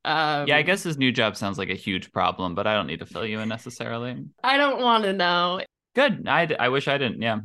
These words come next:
Speaker 1: And then my main qualification is that, you know, I was a reading champion in reading
Speaker 2: Mm.
Speaker 1: contests.
Speaker 2: Mm.
Speaker 1: And I had so many A R points. I have no idea what A R stands for. I was trying,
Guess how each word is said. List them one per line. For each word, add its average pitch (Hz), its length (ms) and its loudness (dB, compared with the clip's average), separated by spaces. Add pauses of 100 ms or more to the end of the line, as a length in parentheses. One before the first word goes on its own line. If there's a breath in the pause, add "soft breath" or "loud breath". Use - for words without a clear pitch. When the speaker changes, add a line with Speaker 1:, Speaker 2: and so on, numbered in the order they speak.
(120)
Speaker 1:
And 285 140 4
then 330 80 2
my 330 100 4
main 339 320 0
qualification 220 1120 -2 (100)
is 208 260 -4
that, 226 340 0
you 226 120 0
know, 190 260 4
I 190 680 4
was 202 220 -10
a 160 580 -2 (300)
reading 202 420 -4
champion 147 720 -8
in 190 180 0
reading 170 280 2
Speaker 2:
Mm. - 20 -10
Speaker 1:
contests. - 920 -2 (180)
Speaker 2:
Mm. 190 200 -2
Speaker 1:
And 202 280 4
I 190 360 2
had 185 140 -4
so 208 240 -2
many 226 260 0
A 180 160 4
R 165 180 4
points. 147 440 -6
I 226 60 4
have 240 100 2
no 247 260 4
idea 233 200 0
what 185 100 2
A 170 140 -2
R 147 180 -4
stands 143 420 -14
for. - 240 -12
I 73 360 -2
was 226 140 2
trying, 202 520 2